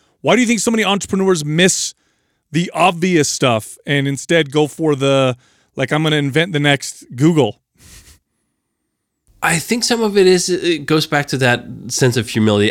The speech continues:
Speaker 2: I don't think I'm that smart. I'm totally fine just picking out the obvious bits and putting them together. It, it's, there's no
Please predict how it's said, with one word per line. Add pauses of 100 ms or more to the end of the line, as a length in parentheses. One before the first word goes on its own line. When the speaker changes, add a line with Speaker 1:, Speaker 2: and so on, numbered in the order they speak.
Speaker 2:
I
don't
think
I'm
that
smart. (480)
I'm
totally
fine
just
picking
out
the
obvious
bits
and
putting
them
together. (420)
It,
it's,
there's
no